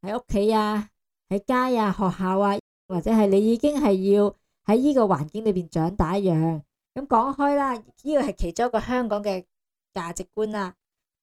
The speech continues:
咁仲有好多嘅價值觀嘅香港，包括就係有冇家教啦，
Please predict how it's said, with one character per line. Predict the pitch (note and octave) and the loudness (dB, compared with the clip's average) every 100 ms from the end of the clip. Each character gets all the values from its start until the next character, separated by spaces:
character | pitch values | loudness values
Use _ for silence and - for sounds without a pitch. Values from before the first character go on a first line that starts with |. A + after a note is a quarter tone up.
| _ | _
咁 | C4 D#4 | -10 -4
仲 | C#4 | -2
有 | B3 | -2
好 | A3 F#3+ C4 | 0 0 2
多 | D4+ D4 | 2 2
嘅 | A#3+ G#3+ | 0 -2
價 | G#3 F#3+ | -4 -6
值 | F#3+ | -8
觀 | - C4 B3 | -10 -12 -6
嘅 | G3+ G#3+ | -2 0
香 | A3+ B3 | -2 -4
港， | G3 E3+ F#3+ - _ - | -6 -6 -8 -16 _ -4
包 | C4+ | -2
括 | B3 | -2
就 | A3 | -2
係 | G3 F#3 F3+ _ _ - | -4 -4 -8 _ _ -6
有 | A3 | -4
冇 | A#3 | -2
家 | B3+ C#4 C#4+ | -2 -2 0
教 | C4 G3+ G#3 | 0 0 0
啦， | A3+ B3 C4 | -2 -4 -8